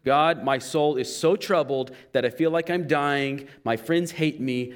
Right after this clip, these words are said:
What is going on?" The end. So when, when, when you, when you're looking to obey this command, when you're looking to submit to Christ in the midst of your suffering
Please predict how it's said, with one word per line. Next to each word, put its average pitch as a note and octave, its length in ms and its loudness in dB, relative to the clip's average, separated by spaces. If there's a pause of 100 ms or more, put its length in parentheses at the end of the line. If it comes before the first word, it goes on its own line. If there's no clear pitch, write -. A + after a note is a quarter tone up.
(120)
What A#2 260 2
is C#3 100 -6
going B2+ 300 0
on?" G#2 480 -4 (320)
The G2 160 -2
end. C#2+ 240 -14 (3750)
So B2+ 120 -8
when, D3 280 -2
when, C#3 240 -4
when B2 140 -4
you, A#2+ 160 -4
when A#2 180 -6
you're A2 140 -6
looking F3 400 -6
to C#3 260 -8
obey A2+ 260 -4
this B2 180 -8
command, D#2+ 420 -12
when G2+ 120 -8
you're G#2 120 -4
looking C3 480 -6 (960)
to A2+ 100 -8
submit A#2 480 -6
to D#3+ 60 -8
Christ G#2 500 -10
in G#2 80 -6
the F#2+ 60 -6
midst G#2 340 -8
of C3+ 100 -6
your A#2+ 120 -6
suffering E2+ 640 -10